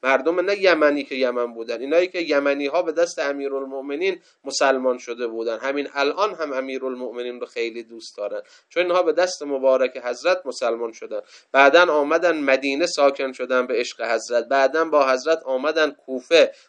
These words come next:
در کوفه یکی، یک عده‌ای از یاران خاص امیرالمؤمنین یمنی‌ها بودن. حارس همدانی یمنی است. خب اینها با اینکه اینقدر اخلاص داشتن نسبت به حضرت،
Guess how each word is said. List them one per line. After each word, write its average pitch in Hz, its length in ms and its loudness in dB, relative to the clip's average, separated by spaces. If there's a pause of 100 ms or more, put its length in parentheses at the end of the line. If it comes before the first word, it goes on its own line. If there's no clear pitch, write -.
در 131 160 4
کوفه 135 380 -8
یکی، 185 260 -4 (120)
یک 175 300 -4
عده‌ای 139 360 -2
از 139 180 0
یاران 131 500 2
خاص 131 460 0
امیرالمؤمنین 131 960 -6
یمنی‌ها 135 540 0
بودن. 143 340 -6 (180)
حارس 151 540 4
همدانی 143 600 -2
یمنی 120 440 -4
است. - 160 -18 (300)
خب 139 100 -4
اینها 156 380 8
با 175 220 4
اینکه 214 300 -4
اینقدر 190 640 0
اخلاص 175 560 0
داشتن 151 360 -6
نسبت 143 400 -10
به 143 100 -10
حضرت، 143 460 -6